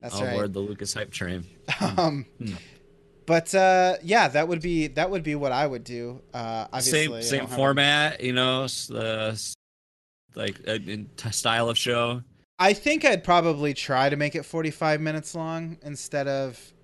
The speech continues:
Speaker 1: thirty or twenty minutes, whatever it was originally. Um,
Speaker 2: Mm.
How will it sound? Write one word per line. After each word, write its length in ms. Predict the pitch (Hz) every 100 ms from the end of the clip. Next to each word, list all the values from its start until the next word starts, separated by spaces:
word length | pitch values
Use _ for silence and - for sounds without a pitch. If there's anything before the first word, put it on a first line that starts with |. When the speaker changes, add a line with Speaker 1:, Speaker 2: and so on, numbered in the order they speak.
| _ _ _ _ _ _ _ _ _ _
Speaker 1:
thirty 420 | 143 135 143 143
or 120 | 135
twenty 340 | 123 - 131 131
minutes, 500 | 127 135 127 - -
whatever 360 | 127 123 120
it 80 | 113
was 180 | 131 123
originally. 640 | 117 120 120 131 135 139 135 _ _ _ _ -
Um, 560 | 127 123 120 117 117 107
Speaker 2:
Mm. 120 | 85